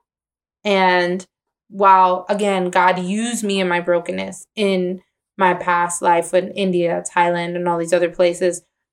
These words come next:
I believe the anointing that God put over my life for this season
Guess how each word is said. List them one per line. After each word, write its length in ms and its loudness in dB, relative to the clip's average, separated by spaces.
I 140 2
believe 320 0
the 140 2
anointing 1000 0
that 180 -2
God 360 2
put 240 0
over 340 2
my 200 0
life 340 2
for 300 0
this 340 2
season 560 -4